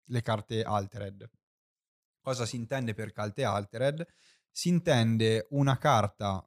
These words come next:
eh, che è stata modificata, eh, solitamente utilizzando dei colori, dei pennelli, o comunque su cui è stato applicato sopra un prodotto, se vogliamo dare proprio un,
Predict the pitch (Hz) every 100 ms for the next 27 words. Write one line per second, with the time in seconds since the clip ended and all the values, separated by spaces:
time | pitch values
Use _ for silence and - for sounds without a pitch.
0 | - 101 104 - 147 - 160 117 107 113
1 | 156 170 143 - - 107 101 101 131 156
2 | 170 - 120 117 113 110 107 - 160 160
3 | 175 113 113 - 120 123 120 131 139 113
4 | 107 107 110 113 113 113 _ 120 107 -
5 | 117 147 139 131 131 127 113 104 107 123
6 | 139 123 123 123 123 123 113 139 113 110
7 | 117 110 - _ _ - - 165 147 131
8 | - 131 139 135 127 139 127 120 120 117
9 | 117 120 117 123 113 104 _ 110 107 110
10 | 110 110 110 107 117 113 113 117 120 117
11 | 135